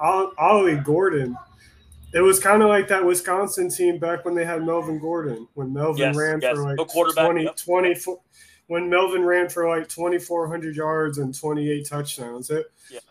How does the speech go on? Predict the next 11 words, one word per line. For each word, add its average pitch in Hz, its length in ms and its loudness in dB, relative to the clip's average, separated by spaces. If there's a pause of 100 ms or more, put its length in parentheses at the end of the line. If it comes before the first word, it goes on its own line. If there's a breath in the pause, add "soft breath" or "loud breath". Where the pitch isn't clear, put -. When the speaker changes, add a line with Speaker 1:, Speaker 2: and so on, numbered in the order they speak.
(100)
Speaker 1:
obviously, 180 500 0
Ollie 160 380 2
didn't 156 220 -2
have 151 280 -4
that 151 280 0
level 143 340 -4
of 127 80 -12
season, 160 520 -2
but 139 300 -4 (640 soft breath)
Ollie 175 460 4
was 160 800 0